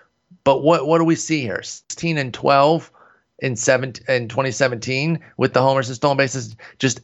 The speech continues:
eight and three in ninety-seven games last year. Let's give him a modicum of health here and say he's gonna get a hundred and, well, here's the thing, too.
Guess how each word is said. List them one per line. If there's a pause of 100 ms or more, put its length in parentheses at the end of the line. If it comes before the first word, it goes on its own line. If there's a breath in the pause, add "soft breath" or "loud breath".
eight
and
three
in
ninety-seven
games
last
year. (320 loud breath)
Let's
give
him
a
modicum
of
health
here
and
say
he's
gonna
get
a
hundred
and, (500 soft breath)
well,
here's
the
thing,
too.